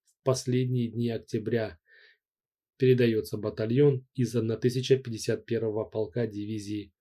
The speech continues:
Афонина. По приказу Горохова батальон был расформирован и обращён на укомплектование сто двадцать четвёртой и сто сорок девятой бригад. Тем самым положение группы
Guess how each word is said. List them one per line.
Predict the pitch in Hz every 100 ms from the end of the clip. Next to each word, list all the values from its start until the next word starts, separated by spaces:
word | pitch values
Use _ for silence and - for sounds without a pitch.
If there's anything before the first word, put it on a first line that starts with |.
| _
Афонина. | 113 - 131 127 104 95 85 _ _ _ _ _ _ _ _ _ _ _ _ _ _
По | - 135
приказу | 143 143 139 117
Горохова | 110 127 165 - 160 160 151 - - -
батальон | 123 123 131 127 143
был | 131 139
расформирован | 131 120 - 117 113 113 143 147 143 131 _ _ _ -
и | 151 123 - _
обращён | - 120 120 113 - 147 156
на | 127 131
укомплектование | 120 - 117 120 - 127 123 131 120
сто | - 113
двадцать | 113 110 107
четвёртой | 104 - 131 143 160 156 - _ _
и | 165
сто | 170 -
сорок | 143 135 127
девятой | 113 117 120 120 120 - -
бригад. | 113 110 101 90 _ _ _ _ _ _ _ _ _
Тем | - 131
самым | 120 131 123 117
положение | 120 123 110 120 120 113
группы | 123 147 131 135 131